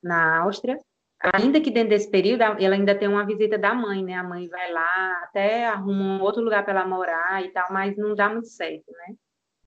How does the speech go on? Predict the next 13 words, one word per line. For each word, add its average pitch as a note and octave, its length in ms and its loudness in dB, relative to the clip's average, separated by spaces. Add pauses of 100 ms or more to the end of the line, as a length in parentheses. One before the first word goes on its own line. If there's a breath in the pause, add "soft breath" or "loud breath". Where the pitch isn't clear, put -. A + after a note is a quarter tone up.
(160)
Mas G3 260 2
é A#3 120 4
isso. A3+ 360 0
E - 20 6
aí A#3 240 4
essa B3 240 2
reada-, A#3+ 440 2
readaptação, A3+ 1160 0
ela G#3+ 200 2
vai G3+ 200 2
sofrer G3+ 680 -4
bastante, F3 960 -6
muito. F3 540 -2